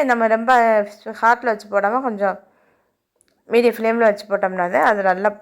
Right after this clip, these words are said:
உள்ளே எல்லாம் நல்லா பொரிஞ்சு வரும். வந்ததுக்கப்புறம் பெருங்காயம் போட்டதுக்கப்புறம் இந்த மிளகாய், இங்க இது வந்து காஷ்மீர் மிளகாயும் குண்டு மிளகாயும் சேர்த்துருக்கேன். காரம், காஷ்மீர் மிளகாய் சுத்தமா காரமே இருக்காது. நம்ம இந்த குண்டு மிளகாய் சேர்த்துருக்கிறதுக்கு தான் காரம். அதனால இவ்வளோ மிளகாய் போடுறேன்னு நினைக்க வேண்டாம், கம்மியா தான் இருக்கும்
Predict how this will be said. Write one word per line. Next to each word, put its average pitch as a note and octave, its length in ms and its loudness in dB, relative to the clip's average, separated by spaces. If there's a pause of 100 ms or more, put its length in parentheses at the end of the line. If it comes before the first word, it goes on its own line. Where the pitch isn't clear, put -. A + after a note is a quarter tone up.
(220)
உள்ளே A3 220 0
எல்லாம் A#3 260 2
நல்லா G3+ 260 -2 (920)
பொரிஞ்சு G#3 320 -8
வரும். F3+ 260 -2 (500)
வந்ததுக்கப்புறம் A3 680 -2
பெருங்காயம் A3 440 0
போட்டதுக்கப்புறம் G3 640 -2
இந்த G#3+ 180 -2 (160)
மிளகாய், F#3+ 400 -2 (760)
இங்க G#3 220 -4 (100)
இது G3+ 140 -2
வந்து A3 180 -2
காஷ்மீர் A3+ 420 0
மிளகாயும் A3+ 340 0
குண்டு A3+ 160 -4
மிளகாயும் G#3+ 340 0
சேர்த்துருக்கேன். G#3+ 440 -6
காரம், A3+ 340 4
காஷ்மீர் A3 380 -6
மிளகாய் A3 280 -4
சுத்தமா A#3 320 -10
காரமே G3+ 400 -2
இருக்காது. G#3 360 -2 (500)
நம்ம F#3 180 -4
இந்த F3+ 120 0
குண்டு G3+ 200 0
மிளகாய் G3+ 320 2
சேர்த்துருக்கிறதுக்கு F3 520 -4
தான் A3 200 -6
காரம். F#3 320 2
அதனால F#3 300 0
இவ்வளோ G3 240 -2
மிளகாய் G3+ 360 -2
போடுறேன்னு F#3+ 340 -4
நினைக்க F#3 220 -10
வேண்டாம், F3 360 -6
கம்மியா F#3 380 -6
தான் G3 180 0
இருக்கும் F3+ 260 -10